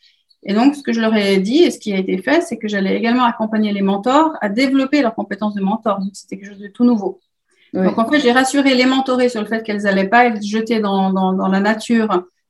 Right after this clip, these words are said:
Speaker 1: sans avoir idée de comment se construire un objectif de mentorat.
Speaker 2: Mhm.
Speaker 1: Et j'ai rassuré les mentors en leur disant que vous allez y, également y trouver du, du bénéfice et je vais vous accompagner à devenir un,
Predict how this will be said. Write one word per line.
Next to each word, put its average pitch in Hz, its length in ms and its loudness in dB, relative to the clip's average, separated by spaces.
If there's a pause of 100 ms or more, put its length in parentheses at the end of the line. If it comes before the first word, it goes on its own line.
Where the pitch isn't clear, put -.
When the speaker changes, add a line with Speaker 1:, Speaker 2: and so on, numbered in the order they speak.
Speaker 1:
sans 226 200 2
avoir 220 360 2
idée 220 360 2
de 190 100 -4
comment 220 300 -2
se - 80 -16
construire 214 400 -4
un 190 80 0
objectif 196 500 -4
de 190 80 -4
mentorat. 190 540 0 (420)
Speaker 2:
Mhm. 190 140 0
Speaker 1:
Et 202 60 4
j'ai 247 120 4
rassuré 247 460 2
les 220 100 4
mentors 240 500 4
en 220 40 2
leur 196 180 0
disant 214 260 -2
que 202 140 -8
vous 202 160 -2
allez 226 400 0
y, 214 360 -2
également 226 680 2
y 220 100 -4
trouver 208 360 -2
du, 202 160 -6
du 202 140 -2
bénéfice 202 680 2
et 208 100 -4
je 214 100 2
vais 208 40 0
vous 208 160 2
accompagner 226 840 2 (100)
à 247 160 4
devenir 220 380 -2
un, 220 160 -4